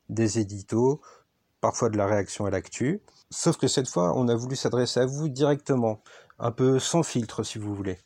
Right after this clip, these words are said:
Et pour ça, l'audio, c'est idéal parce que vous avez le son de la voix et vous avez l'impression d'avoir un interlocuteur en face de vous. Tout de suite, la distance est cassée. On avait aussi conscience que la lecture, c'est un passe-temps parfois exigeant et que pour un simple article, il faut parfois trouver le temps dans une journée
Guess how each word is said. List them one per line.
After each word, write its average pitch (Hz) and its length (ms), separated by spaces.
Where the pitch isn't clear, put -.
Et 110 60
pour - 180
ça, 151 140
l'audio, 123 320
c'est - 160
idéal 113 500
parce - 200
que 98 240
vous 104 240
avez 101 160
le 95 120
son 120 200
de 110 100
la 107 100
voix 120 380
et 104 60
vous 98 140
avez 95 180
l'impression 104 420
d'avoir 104 320
un 104 80
interlocuteur 110 720
en 107 80
face 95 240
de 101 80
vous. 95 180
Tout 110 120
de - 40
suite, 139 200
la 101 100
distance 104 420
est 101 100
cassée. 120 460
On 113 80
avait 110 180
aussi 135 220
conscience 156 380
que - 120
la 104 140
lecture, 120 440
c'est - 160
un 104 80
passe-temps 110 360
parfois 120 360
exigeant 131 540
et 101 100
que - 140
pour 95 180
un 101 60
simple 123 320
article, - 340
il 107 60
faut 107 140
parfois 110 300
trouver 107 280
le 104 80
temps 156 240
dans 113 100
une 104 220
journée 117 360